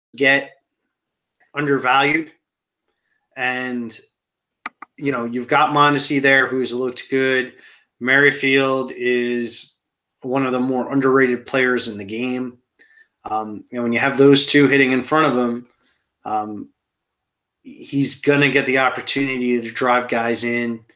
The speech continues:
Um, there's gonna be situations where pitchers are gonna get frustrated with what those guys can do on the base paths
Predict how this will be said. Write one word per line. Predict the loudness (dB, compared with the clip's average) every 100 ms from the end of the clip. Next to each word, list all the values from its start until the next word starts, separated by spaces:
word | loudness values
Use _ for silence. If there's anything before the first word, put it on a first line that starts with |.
| _ _ _ _
Um, | -12 -10 -12 -14 -18 -20 _ _ _ _
there's | -4 -2 0
gonna | 0
be | 2
situations | 0 0 2 2 4 2 0 -2
where | -2
pitchers | -2 -2 0 0
are |
gonna | 0 0
get | -2
frustrated | -2 -2 0 2 2 0
with | -2
what | -4 -4
those | -2 -2
guys | 0 -2
can | -2
do | -4 -4
on | -4
the | 0
base | 2 2 2
paths | 2 4 4 2 -2